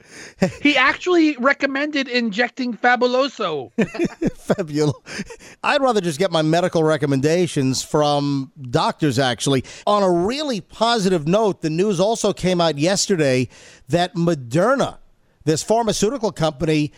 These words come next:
Speaker 2: has really promising early results on a vaccine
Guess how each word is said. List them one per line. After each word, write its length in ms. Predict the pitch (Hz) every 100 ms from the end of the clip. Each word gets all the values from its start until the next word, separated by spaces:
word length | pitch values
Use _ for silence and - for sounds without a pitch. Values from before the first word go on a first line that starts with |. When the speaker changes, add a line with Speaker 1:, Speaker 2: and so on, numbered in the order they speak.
| _ _
Speaker 2:
has 300 | - 175 156
really 520 | 135 139 185 254 220 160
promising 720 | - 185 208 208 - 175 160
early 300 | 180 196 185
results 720 | 156 120 165 233 196 - -
on 300 | 202 160 160 160
a 520 | 165 160 160 151 - -
vaccine 1300 | 120 120 180 170 - - - 262 285 185 165 190